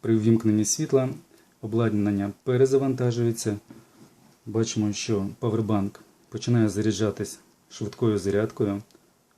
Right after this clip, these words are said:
в даному випадку дев'ять вольт, але при цьому виходи U S B A знеструмлені.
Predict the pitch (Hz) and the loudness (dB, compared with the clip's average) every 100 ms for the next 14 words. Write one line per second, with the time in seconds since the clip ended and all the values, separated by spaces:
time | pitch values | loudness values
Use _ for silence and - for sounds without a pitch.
0 | _ _ _ _ _ _ - 113 101 98 | _ _ _ _ _ _ -8 -2 0 0
1 | 98 92 104 - 107 92 98 101 131 143 | -2 -4 -6 -6 -8 -4 -2 0 0 0
2 | - _ _ _ _ _ _ _ _ _ | -2 _ _ _ _ _ _ _ _ _
3 | _ _ - 117 117 113 107 143 160 123 | _ _ -4 0 0 -2 -2 2 2 2
4 | 120 - - 110 120 - 107 101 101 - | -2 -10 -8 0 0 0 -2 -2 -4 -6
5 | 110 110 98 98 101 - 131 131 - _ | -6 -4 -4 -4 -6 -4 -6 -6 -12 _
6 | _ _ _ _ _ _ _ _ _ 110 | _ _ _ _ _ _ _ _ _ -8
7 | 110 117 - 104 95 90 | -4 -4 -4 -4 -2 -4